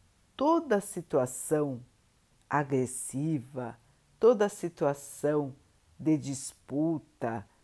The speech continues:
de ofensa, é um caminho aberto para a perdição. É um caminho aberto, irmãos, para que nós possamos perder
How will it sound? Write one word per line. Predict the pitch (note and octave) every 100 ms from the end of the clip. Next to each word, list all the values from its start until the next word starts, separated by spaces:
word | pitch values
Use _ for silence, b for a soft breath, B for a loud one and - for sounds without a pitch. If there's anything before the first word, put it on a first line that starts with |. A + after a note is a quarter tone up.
| _
de | C3 D3
ofensa, | D#3+ - - - D#3 G3+ F3 - - B2+ A2 - _ _ b b b b _
é | F3
um | A#3 A3+
caminho | A#3 A#3 G3+ D3 C#3+ F#3 C#4 E4 B3+
aberto | F#3 B2+ C3+ D3 G3 C4 A#3 - F3+
para | - G#3 A3
a | G#3+
perdição. | - A3+ D4 D4+ D#4 C#4 C4+ - F3 F#3 F#3+ - _ _ _ _ _ _ _ _ _ _ _ _ -
É | G3
um | A#3+
caminho | A#3+ F#3+ E3 G#3+ B3+
aberto, | G3+ C#3 B2 C#3+ A3 C4+ -
irmãos, | D3+ D#3 D#3 E3 -
para | - B3+ D#4+ C4
que | B3+
nós | G3 F#3 B3+ C4+
possamos | - G#3 G#3 G#3+ G#3+ G#3 -
perder | G#3+ F#3+ C3+ B2 E3+ C4 A#3+